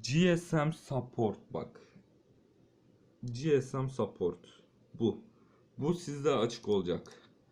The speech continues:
Enabled olacak. Bunu disabled yapıyorsunuz. Tabii o odaklarsa yazılar okunuyor da odaklamıyor. Bu enabled'dir. Bunu disabled yapıyorsunuz.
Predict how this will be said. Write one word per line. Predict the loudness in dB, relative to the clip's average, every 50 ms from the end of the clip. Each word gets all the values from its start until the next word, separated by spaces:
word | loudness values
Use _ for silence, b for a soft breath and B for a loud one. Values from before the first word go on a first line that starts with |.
| b b b b b _ _
Enabled | -4 -2 0 0 0 2 2 2 2 4
olacak. | 2 2 2 0 -2 -4 -4 -6 -4
Bunu | -4 -2 -2 -2 -4
disabled | -4 -8 -6 -2 0 0 0 2 2 0 0 0
yapıyorsunuz. | -2 -4 -4 -6 -8 -10 -10 -10 -8 -8 -8 -8 -10 -16 -20 -20 -20 -20 -6 -4 2 4 4 4 2 -2 -2 0 -2 -2 -2 -8 -18 -20 -20 -20 -20 -20 -20 -20 -20 -20 -20 -20 -20 -6
Tabii | -2 -2 0 2 2
o | 2 2
odaklarsa | 2 2 2 2 0 0 0 0 2 2 0 -2 -4 -4 -2 -2 -2 -4 -8 -16 -20 _ _ _ _ -2 -2 -2 _ _ _ -14 -14 -4 -4 -4 -2 0 2 4 4
yazılar | 4 6 4 2 2 2 2 4 4 4
okunuyor | 2 0 0 2 4 4 4 4 4
da | 2
odaklamıyor. | 2 4 4 2 2 0 0 0 0 0 -2 -4 -6 B B B B B B B B B B B B B B _ _ _ _ -6
Bu | 0 2 2 2
enabled'dir. | 4 4 4 4 4 4 2 2 0 -2 -2 -4 -4 -4 -4 -2 -2 -2 -2
Bunu | -2 0 0 -2 -2
disabled | -4 -4 -2 0 0 2 2 0 0 0
yapıyorsunuz. | -2 -4 -4 -6 -8 -8 -8 -8 -6 -4 -4 -2 -2 -4 -6 -8 -14 -20